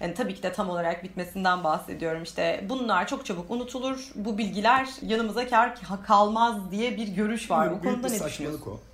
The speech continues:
Speaker 2: Çünkü, hani, e, şöyle bir şey var. Dışarıdan izleyen unutur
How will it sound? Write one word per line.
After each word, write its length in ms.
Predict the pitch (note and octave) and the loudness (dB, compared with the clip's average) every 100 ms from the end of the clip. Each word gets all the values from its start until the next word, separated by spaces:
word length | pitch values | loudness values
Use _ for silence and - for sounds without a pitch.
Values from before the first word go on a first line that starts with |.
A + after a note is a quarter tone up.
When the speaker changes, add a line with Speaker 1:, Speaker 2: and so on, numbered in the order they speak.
| - - - | -20 -20 -12
Speaker 2:
Çünkü, 340 | B2 B2 B2 A#2+ - - - - | -10 -8 -8 -10 -18 -20 -20 -8
hani, 280 | A#2+ B2 B2 | -4 -2 -4
e, 280 | - - G2+ G#2+ G#2+ G#2+ - - | -6 -12 -8 -6 -6 -6 -10 -14
şöyle 220 | - C3 B2+ | -10 -8 -8
bir 40 | |
şey 220 | A#2+ B2+ | -6 -6
var. 100 | G#2+ - - - - - - | -6 -8 -18 -20 -20 -18 -6
Dışarıdan 560 | A2+ - D#3+ E3 A3+ G3+ | -4 -2 -2 -2 -2 -4
izleyen 360 | D3+ D#3 F#3+ F#3 | -6 -4 -2 -2
unutur 320 | D3+ - A#2+ | -4 -6 -8